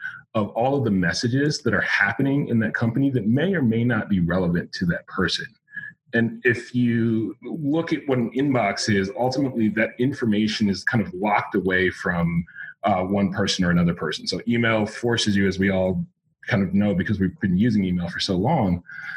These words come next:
to identify the sender, identify who you're going to copy on that email. Um, but that doesn't necessarily include everybody who the information may be relevant for. So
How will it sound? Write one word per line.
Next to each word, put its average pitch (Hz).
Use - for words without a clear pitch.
to 101
identify 120
the 101
sender, 82
identify 101
who 98
you're 98
going 95
to 90
copy 92
on 87
that 82
email. 95
Um, 90
but 113
that 113
doesn't 113
necessarily 107
include 98
everybody 98
who 92
the 87
information 85
may 82
be 80
relevant 78
for. -
So 113